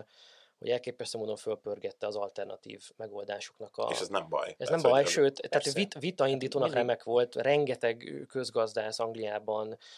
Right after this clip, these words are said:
Speaker 1: ö, sportújságíró, szakíró, a klubok részéről mások is jelentkeztek alternatív javaslatokkal, tehát van most a kalapban jó néhány más. Alapvetően hasonló alapokon működik, adunk pénzt és kérünk cserébe valamit, valamilyen módon átalakítjuk a ligarendszert.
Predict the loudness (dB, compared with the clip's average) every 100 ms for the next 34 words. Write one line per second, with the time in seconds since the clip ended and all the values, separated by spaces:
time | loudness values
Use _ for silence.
0 | -20 -8 -4 -4 -2 -2 -2 -4 -6 -4
1 | -4 -2 -4 -4 -8 -6 -4 0 2 0
2 | 0 -4 -4 -8 0 0 0 -4 -4 -2
3 | -4 -4 -2 0 0 -2 -6 -2 -2 -2
4 | -4 -6 -2 -2 0 -6 -4 -4 -4 -4
5 | -8 -6 -4 0 2 0 -2 -4 -2 -2
6 | -2 -4 -2 -4 -6 0 0 0 -14 -20
7 | -16 2 6 6 4 0 2 2 2 0
8 | 0 -2 -4 -6 -4 -2 2 2 0 -2
9 | -2 -2 -6 -6 -6 -4 -4 -4 -4 -2
10 | 0 0 0 4 6 6 0 -2 -2 -2
11 | -2 -2 -4 -6 -8 -16 -10 -6 -2 -2
12 | 2 2 2